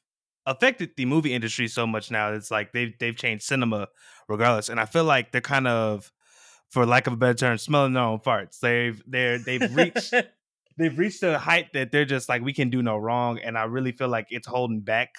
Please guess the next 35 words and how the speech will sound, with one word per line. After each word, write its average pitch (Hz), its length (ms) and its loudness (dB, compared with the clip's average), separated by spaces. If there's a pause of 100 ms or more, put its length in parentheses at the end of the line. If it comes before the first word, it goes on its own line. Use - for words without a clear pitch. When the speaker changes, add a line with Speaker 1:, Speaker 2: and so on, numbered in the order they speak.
(140)
Speaker 1:
some 113 340 -4
creative 120 600 -2
stuff. 131 360 -4 (320)
Like, 113 200 -2
for 131 100 -8
instance, 120 540 -4 (160)
I 123 80 0
think 135 160 -2
we 131 100 -4
got, 120 220 -2
like, 113 160 -8
the 120 80 -8
first 131 420 -4 (180)
real 120 320 -2
look 110 200 -6
at 113 140 -6
that 107 260 -4
when 107 260 -10
it 110 140 -16
came 110 260 -6
to 117 80 -14
Multiverse 107 480 -6
of 101 100 -20
Madness 117 520 -2 (400)
and 113 160 -4
how 110 460 2 (460)
it 135 100 2
was 131 200 2
originally 147 400 2
gonna 127 180 2
be 120 140 0
advertised 113 460 0
as, 113 120 -6
like, 110 220 -2
a, 107 80 -10